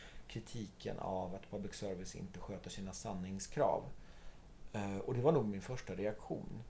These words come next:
Att det här, den första texten hade många intressanta och he-, förmodligen rimliga avslöjanden som verkade väldigt belagda. Sen när jag läste den andra texten, då fick jag också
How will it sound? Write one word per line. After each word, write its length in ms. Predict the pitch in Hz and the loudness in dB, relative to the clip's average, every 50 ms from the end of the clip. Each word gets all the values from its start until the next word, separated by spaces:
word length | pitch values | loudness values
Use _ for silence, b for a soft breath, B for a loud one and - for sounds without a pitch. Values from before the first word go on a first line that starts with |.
| B B B B B B - | B B B B B B 0
Att 240 | - 110 - - - - | 0 0 2 -2 -6 0
det 80 | 120 120 | 2 2
här, 280 | 120 123 131 127 123 | 4 6 6 6 6
den 140 | 120 123 131 | 6 4 2
första 260 | - - 147 - - | 4 2 2 2 2
texten 360 | 117 - 117 - - - 110 107 | -2 -2 -2 -4 -2 -2 -4 0
hade 360 | - 143 135 113 104 107 110 | 4 4 4 4 6 2 2
många 600 | 120 131 139 131 113 107 107 104 101 101 101 - - | 4 6 4 6 6 4 4 4 2 2 0 -2 -2
intressanta 800 | - 107 - - 113 107 - - 101 98 101 101 95 - - 104 | -4 -6 -6 -4 -4 -4 0 0 0 0 0 -2 -2 0 2 2
och 340 | - - - 110 107 104 - - - - - - - - - | 2 2 2 0 0 0 -2 -4 -10 -14 -10 -8 -8 -8 -8
he-, 220 | - - - - - | -8 -10 -10 -8 -8
förmodligen 760 | - - 160 147 123 117 117 123 156 180 165 131 117 113 - - | -2 2 2 4 4 4 2 2 2 4 4 4 2 2 0 0
rimliga 800 | - 123 131 160 160 139 110 104 107 120 151 180 190 143 120 113 | -2 0 2 4 4 4 4 4 4 4 4 4 4 6 6 8
avslöjanden 800 | - - 139 123 107 - - 143 156 180 170 143 104 87 82 92 | 8 10 8 8 8 4 4 4 4 6 6 4 2 2 0 -2
som 160 | 92 - 113 117 | -2 -4 0 2
verkade 360 | 123 113 104 - - 107 110 | 4 4 4 2 0 0 2
väldigt 260 | 117 113 104 104 104 | 2 2 2 2 0
belagda. 520 | 127 139 160 165 156 120 95 87 - - - B B B B B B B B B B B - - - - - - - - - | 4 6 8 8 8 6 4 0 0 0 -2 B B B B B B B B B B B -14 -12 -10 -10 -10 -10 -12 -14 -6
Sen 200 | - - 151 156 | 6 8 10 12
när 80 | 160 | 12
jag 80 | 156 151 | 12 12
läste 360 | 160 156 143 131 - - 180 | 12 12 12 12 12 6 6
den 120 | 190 175 147 | 6 8 8
andra 300 | 120 110 104 98 95 95 | 8 6 6 4 2 2
texten, 420 | - 82 - - - - 104 98 | 0 -2 -4 -6 -6 -4 -2 -2
då 60 | - | -2
fick 320 | - - 139 - - - - | 0 -2 -4 -4 -4 6 8
jag 140 | 143 113 | 8 8
också 460 | 98 - - - - 98 90 90 90 | 8 6 0 -2 -2 0 0 0 0